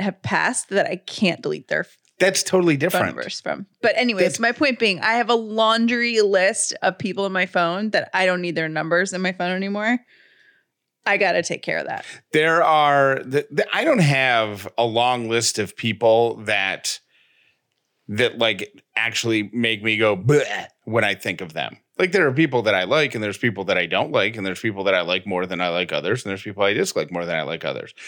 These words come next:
Speaker 2: There's a very, very, very short list of people who just make me go, "Bleh."
Speaker 1: I really wanna know who the people
Speaker 2: Every
Speaker 1: are.
Speaker 2: time. I'm sure you could guess.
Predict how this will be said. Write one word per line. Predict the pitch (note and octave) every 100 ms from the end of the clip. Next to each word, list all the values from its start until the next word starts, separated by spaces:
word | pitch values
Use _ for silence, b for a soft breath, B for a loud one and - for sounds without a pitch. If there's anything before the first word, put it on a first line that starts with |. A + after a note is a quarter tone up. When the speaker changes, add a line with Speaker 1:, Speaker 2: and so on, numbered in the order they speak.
| B B
Speaker 2:
There's | A#3+ B3
a |
very, | E3+ C3 B3 F3
very, | G2+ C3 B2+ F#2+
very | E2 F2+ C#3 A2+
short | F#2 - C3 A#2+
list | F#2+ G2+ -
of | F#2
people | - G2 F#2
who | G#2+
just | F2+ F#2 -
make | G2+ F#2+
me | F#2+
go, | F2+ D#2+
"Bleh." | A2+ D3+ G#2 E2+ - -
Speaker 1:
I | A3+
really | G3+ F#3
wanna | F3 E3
know | E3+ G3+
who | B3+
the | -
people | F#3+ - B3 - C#4+
Speaker 2:
Every | D3 D#3
Speaker 1:
are. | C#3
Speaker 2:
time. | D3+ D3 C#3 -
I'm | A3+
sure | - D4
you | D3
could | G#2 E2+
guess. | F#2+ D3+ B2 B2+ - -